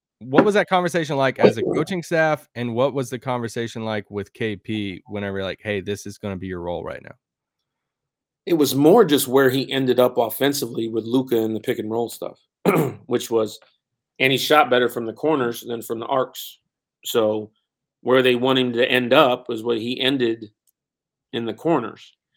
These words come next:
Speaker 2: And from our spacing, the way we used to space, we would, we wanted to be deep in the corners and high on the wings. And,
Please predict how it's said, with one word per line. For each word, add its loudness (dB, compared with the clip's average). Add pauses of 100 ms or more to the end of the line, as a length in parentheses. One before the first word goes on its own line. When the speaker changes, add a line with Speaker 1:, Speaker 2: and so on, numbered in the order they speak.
(120)
Speaker 2:
And -6
from -2
our -2
spacing, 0
the -8
way 2
we 0
used -2
to -12
space, -4 (600)
we -2
would, 0
we -4
wanted 0
to -4
be -6
deep -6
in -2
the -4
corners -2
and -8
high 0
on -2
the -4
wings. -4 (640)
And, -8